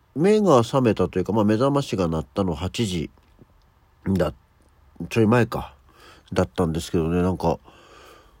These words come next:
体がびっくりするほど起き上がれなくて、いや、ちょっとこれは、何？どういうこと？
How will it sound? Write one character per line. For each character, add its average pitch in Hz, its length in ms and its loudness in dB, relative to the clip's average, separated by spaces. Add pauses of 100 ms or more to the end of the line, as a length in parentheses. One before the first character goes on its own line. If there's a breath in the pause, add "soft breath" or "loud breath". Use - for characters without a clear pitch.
(380 loud breath)
体 120 460 0
が 107 380 2 (100)
び - 100 -16
っ - 120 -20
く - 100 0
り 147 80 6
す 110 140 -2
る 87 80 2
ほ 87 100 0
ど 76 300 -2 (1000 soft breath)
起 101 120 -2
き - 160 2
上 113 160 8
が 110 100 4
れ 110 60 6
な 95 140 6
く - 100 -14
て、 - 260 -6 (680 soft breath)
い 95 60 -4
や、 98 100 2
ち - 100 -2
ょ - 20 0
っ 117 100 -6
と 90 100 -2
こ - 200 -4
れ 107 80 4
は、 101 260 4 (960 soft breath)
何？ 101 400 2
ど 101 140 -2
う - 20 2
い 110 40 2
う 110 40 -2
こ 120 100 -4
と？ 147 320 2